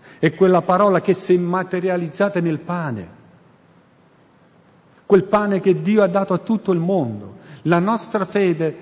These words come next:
proviene non da gua-, una guarigione. Le guarigioni non sono altro che la manifestazione della sovranità di Dio,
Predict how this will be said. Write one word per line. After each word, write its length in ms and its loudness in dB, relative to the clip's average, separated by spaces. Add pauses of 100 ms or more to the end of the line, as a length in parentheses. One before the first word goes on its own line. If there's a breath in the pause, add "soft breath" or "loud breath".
(280 loud breath)
proviene 880 2
non 460 4
da 160 4
gua-, 200 -2
una 140 0
guarigione. 760 -2 (300 loud breath)
Le 160 4
guarigioni 800 2
non 260 -2
sono 280 -2
altro 360 0
che 120 -2
la 120 2
manifestazione 960 -2
della 220 0
sovranità 640 -2
di 140 -6
Dio, 340 0